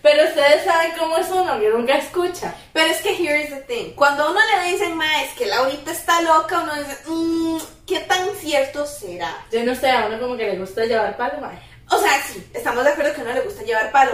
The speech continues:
Speaker 2: pero es que volvemos a este punto de, mae, ¿qué tan confiable es que un hombre te diga, "Ma, es que la abuela está loca"?
Speaker 1: Es que eso sí es cierto.
Speaker 2: You know.
Speaker 1: We're not talking trash about men.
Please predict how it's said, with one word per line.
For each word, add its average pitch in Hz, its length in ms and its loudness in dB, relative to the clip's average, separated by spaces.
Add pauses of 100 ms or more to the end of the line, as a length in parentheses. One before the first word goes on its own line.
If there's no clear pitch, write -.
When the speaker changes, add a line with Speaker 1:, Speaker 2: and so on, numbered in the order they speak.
Speaker 2:
pero 262 160 6
es 269 100 4
que - 360 -12 (180)
volvemos 311 440 2
a - 40 -4
este - 140 -6
punto 330 240 -6
de, 330 140 0
mae, 285 160 0 (680)
¿qué 392 140 4
tan 403 160 4 (100)
confiable 311 560 4
es 294 120 -2
que 285 280 -2
un 285 220 -2
hombre 254 680 2
te 247 140 2
diga, 220 480 0
"Ma, 233 120 0 (120)
es 233 120 -10
que 233 100 -6
la 208 100 -2
abuela 208 260 -2
está 196 260 -12
loca"? - 280 -10 (260)
Speaker 1:
Es 370 200 2
que 415 120 2
eso 494 220 4 (100)
sí 453 60 2 (100)
es - 60 -2
cierto. 359 300 2
Speaker 2:
You 285 220 0
know. 294 180 -4
Speaker 1:
We're 359 220 4
not 453 160 4
talking 466 380 6
trash 381 340 6
about 339 260 4
men. 302 400 4